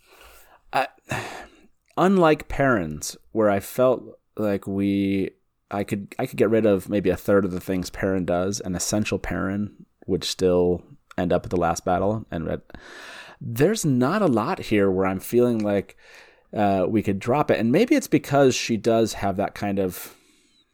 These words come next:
she's a main character, but she, you know, she still has that side character, <laughs> you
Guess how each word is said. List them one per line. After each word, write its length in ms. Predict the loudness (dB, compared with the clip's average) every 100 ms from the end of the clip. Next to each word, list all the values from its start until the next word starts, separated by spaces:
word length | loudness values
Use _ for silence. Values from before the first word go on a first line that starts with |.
| _ _ _ -14 _ _ _ _
she's 220 | -6 0
a 80 | 2
main 320 | 4 4 4
character, 460 | 2 4 4 4 0
but 320 | 0 -2 -4 _ _ _ _ _ _ _ _ -16
she, 220 | -10 -8
you 500 | -8 -10 -12 -6 -2
know, 220 | 0 0
she 220 | 2 0
still 220 | 2 2
has 120 | 4 4
that 140 | 4
side 440 | 2 2 2 0
character, 680 | 0 0 0 0 -2 0 -2
<laughs> 40 | -2
you 140 | -4